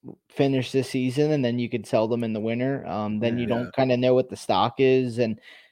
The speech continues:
Speaker 1: um, for a guy like Hernandez, who was in England, was a couple other places, you don't know what the market's gonna be like at that point and, and what his form's gonna be at. Um,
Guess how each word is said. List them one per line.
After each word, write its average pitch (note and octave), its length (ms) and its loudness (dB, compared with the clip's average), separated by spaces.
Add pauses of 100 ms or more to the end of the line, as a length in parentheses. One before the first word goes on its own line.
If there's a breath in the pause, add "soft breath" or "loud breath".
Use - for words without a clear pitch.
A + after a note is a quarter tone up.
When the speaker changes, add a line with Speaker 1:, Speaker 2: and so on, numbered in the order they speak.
(100)
Speaker 1:
um, F#2+ 480 -2
for C#3 160 8
a C3+ 60 6
guy C3+ 180 12
like B2+ 220 8
Hernandez, B2+ 640 4
who A#2+ 400 0
was A#2+ 300 4
in B2 120 2
England, A#2 540 0
was A2+ 300 0
a A2+ 60 -10
couple - 300 -2
other A2+ 220 0
places, G#2+ 560 -4 (920 soft breath)
you E3 100 6
don't E3 120 12
know D#3 100 12
what C3+ 120 4
the A#2+ 60 2
market's A#2+ 400 0
gonna G2+ 180 -4
be G2 160 -4
like G2 300 -2
at F#2+ 100 -4
that F2+ 240 -2
point F#2 340 -4
and, F2+ 220 -8
and A#2+ 180 -4
what A#2+ 140 4
his A#2 180 -2
form's A2+ 400 -4
gonna A2+ 200 -2
be A2 200 2
at. G#2+ 360 4
Um, G2 400 -4